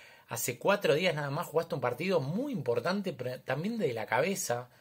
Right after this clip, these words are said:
Racing lo abre rápido, pero era una instancia decisiva, con la presión de darlo vuelta, que es el único torneo que peleás. Bueno, no, no coincidí con Costas en eso de poner a todos los titulares. Nuevamente le convierten a Racing en la primer llegada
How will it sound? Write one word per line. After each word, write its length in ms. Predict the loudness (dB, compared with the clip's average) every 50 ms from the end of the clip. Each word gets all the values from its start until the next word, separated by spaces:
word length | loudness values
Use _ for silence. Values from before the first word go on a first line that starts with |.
| -20 -20 -20 -12 _
Racing 360 | 0 2 2 2 -2 -2 0
lo 80 | 2 2
abre 180 | 4 4 2
rápido, 400 | 4 4 2 2 2 0 -2 0
pero 140 | 0 0 -2
era 60 | -2
una 140 | -2 -4 -8
instancia 540 | -8 -4 -2 -2 0 0 -2 -2 -2 -2 -2
decisiva, 800 | -4 -4 -6 -8 -6 -4 -2 -2 0 0 2 4 4 4 4 4
con 140 | -2 -4 -4
la 140 | -4 -6
presión 720 | -4 -6 -2 -2 0 2 4 6 6 6 6 4 2 -4 -8 -10 -18 -20 -20 -18 -6
de 60 | 0
darlo 240 | 2 2 6 8 8
vuelta, 540 | 8 8 6 6 4 4 2 2 2 0 0
que 60 | 0
es 140 | -2 -2 -2
el 140 | -2 -2 -2
único 280 | -2 -2 0 0 0
torneo 380 | 0 0 -2 0 -2 0 -2 -2
que 120 | -4 -4
peleás. 720 | -6 -4 -4 -2 -2 0 0 0 0 -2 -4 -6 -6 -8 _ _ -20 -20 -20 -20 -20 -20 -20 _ -4
Bueno, 260 | -2 0 0 0 0
no, 220 | 0 0 0 0
no 160 | 0 -2 -2 -2
coincidí 360 | -2 -2 -2 -2 -2 -2 0
con 200 | 2 0 0 2
Costas 420 | 2 0 0 2 0 -4 -4 -4
en 80 | -6 -6
eso 240 | -6 -6 -4 -2 -2
de 80 | -4
poner 320 | -2 -4 -6 -6 -4 -4 -4
a 100 | -4 -2
todos 100 | -2 -2
los 100 | -2 -2
titulares. 720 | -4 -6 -8 0 2 4 4 4 2 0 -4 -6 -8 -12 _ -20 -20 -20 -20 -20 -20 -20 -20 -20 _ _ _ _ _ _
Nuevamente 840 | 0 2 6 6 6 6 6 6 4 4 2 0 -4 -4 0 0 2 2
le 100 | 2 4
convierten 420 | 4 2 4 4 0 0 0 0
a 60 | 2
Racing 300 | 2 2 2 2 0 -4
en 160 | -4 -2 0
la 180 | 0 0 0 2
primer 380 | 0 0 2 2 2 2 2 2
llegada 760 | 0 0 0 0 2 4 4 4 6 4 2 2 -2 -8